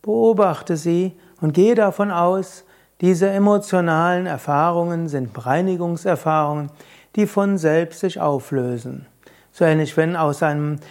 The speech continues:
in einem See Wasser nach oben blubbert, du musst nichts machen. Die Blasen kommen nach oben, platzen und sind weg. Auf diese Weise lösen sich verschiedenste emotionale Probleme in der Meditation.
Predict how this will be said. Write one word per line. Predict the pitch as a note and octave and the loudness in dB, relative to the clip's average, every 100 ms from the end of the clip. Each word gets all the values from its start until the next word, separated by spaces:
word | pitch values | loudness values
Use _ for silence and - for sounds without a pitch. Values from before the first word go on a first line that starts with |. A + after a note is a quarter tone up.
| - | -12
in | - E3+ | -4 -2
einem | D3+ D3+ | 0 -2
See | D3 E3 E3 E3+ D#3+ | -2 0 2 2 2
Wasser | E3 E3 E3+ | 0 0 -2
nach | D3 | -2
oben | D3 G3 G3+ F#3 | 0 0 0 0
blubbert, | E3 F3+ E3+ F3 E3+ G#3 | 2 2 2 0 0 -2
du | |
musst | G#3 G#3+ G#3 | 0 -2 -2
nichts | A3+ G#3+ - | -4 -4 -2
machen. | A3 G#3 D3+ C#3 C3+ | 0 0 -2 -4 -2
Die | C#3 C#3 D3+ | -2 0 0
Blasen | D3 C3+ C#3 D#3+ D#3+ E3 | 0 0 2 0 0 -2
kommen | E3+ E3 | -2 -2
nach | D#3+ D3+ | -4 -4
oben, | E3+ F3 F3 F#3 | -2 -2 0 -4
platzen | - D#3+ E3 - - F3 E3 - _ _ | -2 -4 -4 -10 -8 -6 -8 -16 _ _
und | G#3 G#3 | -2 -2
sind | G3+ G#3+ A3 - _ - | -2 -4 -4 -8 _ -6
weg. | A#2+ - - _ _ _ _ _ | -6 -8 -20 _ _ _ _ _
Auf | _ | _
diese | D#3 C#3+ C#3+ | 0 2 2
Weise | C#3 C#3+ D#3 D3+ E3 E3 - - - | 2 4 2 2 0 -2 -8 -14 0
lösen | E3 F#3+ G3+ G3+ | 4 4 4 0
sich | F#3 G#3 - | -2 -2 -2
verschiedenste | F#3 - A3+ A3 G#3+ G#3 | -4 -2 -2 -2 -2 -4
emotionale | F3 F3 F3+ F3+ F3 E3 E3 | -2 0 0 0 0 2 0
Probleme | E3 D#3+ D#3+ D#3+ E3 F3+ | 0 -2 0 0 0 -2
in | - D#3 C3+ | -4 -2 0
der | C3 C3 | 0 0
Meditation. | C3+ C3+ C#3 D#3+ D#3+ - A#2+ A#2+ | 0 -4 -4 -6 -6 -4 -4 -6